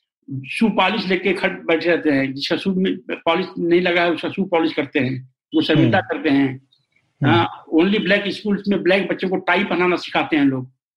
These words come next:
Speaker 2: हम्म।
Speaker 1: हम्म।
Speaker 2: हम्म।
Speaker 1: तो
Speaker 2: हम्म।
Speaker 1: उनके बहुत सारे इस तरह के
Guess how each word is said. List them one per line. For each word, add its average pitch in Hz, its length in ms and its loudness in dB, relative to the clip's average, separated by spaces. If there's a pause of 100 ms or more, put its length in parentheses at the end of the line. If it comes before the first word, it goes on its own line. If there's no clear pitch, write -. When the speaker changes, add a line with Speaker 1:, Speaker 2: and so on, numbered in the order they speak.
(280)
Speaker 2:
हम्म। 120 260 2
Speaker 1:
हम्म। 139 420 -2
Speaker 2:
हम्म। 110 200 -4
Speaker 1:
तो 233 360 2
Speaker 2:
हम्म। - 340 -6
Speaker 1:
उनके 240 260 4
बहुत 247 280 2
सारे 262 240 2
इस 247 120 -2
तरह 254 200 0
के - 20 4